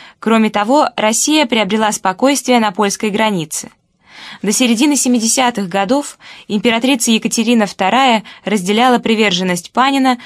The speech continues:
союзу России с Пруссией и Англией. В тысяча семьсот семьдесят втором году, после первого раздела Польши, из северной системы выпали сразу два звена: Польша и Швеция. Незавершенная конструкция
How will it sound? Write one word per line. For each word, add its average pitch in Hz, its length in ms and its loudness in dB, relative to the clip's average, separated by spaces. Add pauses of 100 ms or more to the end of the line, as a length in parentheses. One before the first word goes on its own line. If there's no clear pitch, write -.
(100)
союзу 277 420 2
России 226 420 2
с 214 100 -6
Пруссией 226 600 0
и 233 100 0
Англией. 156 800 -4 (560)
В - 100 -20
тысяча 233 300 0
семьсот 214 460 -2
семьдесят 196 420 -4
втором 190 380 0
году, 185 380 -2 (280)
после 214 300 0
первого 185 500 0
раздела 175 460 0
Польши, 202 560 -2 (280)
из 190 140 -4
северной 254 400 2
системы 277 720 0
выпали 262 360 0
сразу 226 340 0
два 202 260 0
звена: 185 480 -4 (400)
Польша 277 420 2
и 233 160 -4
Швеция. - 680 -4 (540)
Незавершенная 220 680 2
конструкция 202 760 -2